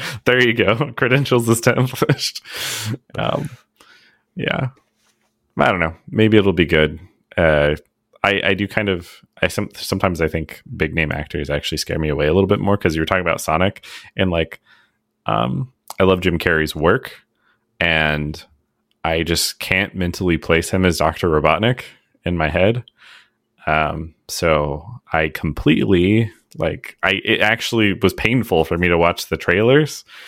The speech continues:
uh, 'cause I'm like, "Ah, I just don't like this at all." At least this one is not live action. Um, so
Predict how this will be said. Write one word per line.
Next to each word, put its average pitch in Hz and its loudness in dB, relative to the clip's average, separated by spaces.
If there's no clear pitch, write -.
uh, 82 2
'cause 85 -2
I'm 82 -6
like, 82 -2
"Ah, 92 2
I 80 -4
just - -14
don't 87 -2
like 90 0
this - -2
at 82 2
all." 82 0
At - 2
least 139 2
this 95 2
one 95 4
is 80 0
not 78 0
live 73 0
action. 95 -2
Um, 53 -8
so 71 -2